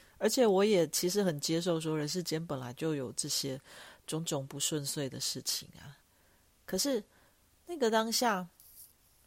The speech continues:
我会发现我自己一边哭的时候，一边自言自语说的是，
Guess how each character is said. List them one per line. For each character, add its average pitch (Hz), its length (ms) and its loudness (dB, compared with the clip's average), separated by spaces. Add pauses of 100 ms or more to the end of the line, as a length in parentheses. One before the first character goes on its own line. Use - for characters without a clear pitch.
(240)
我 196 140 0
会 247 120 2
发 240 180 0
现 233 200 0
我 170 180 2
自 180 200 -6
己 175 360 -2
一 214 80 -4
边 196 300 0
哭 196 340 -2
的 165 160 -2
时 156 180 0
候， 175 240 0
一 208 120 -8
边 185 360 -2
自 190 200 0
言 156 160 -2
自 175 160 -4
语 151 100 -4
说 156 320 -2
的 143 140 -4
是， 147 420 -6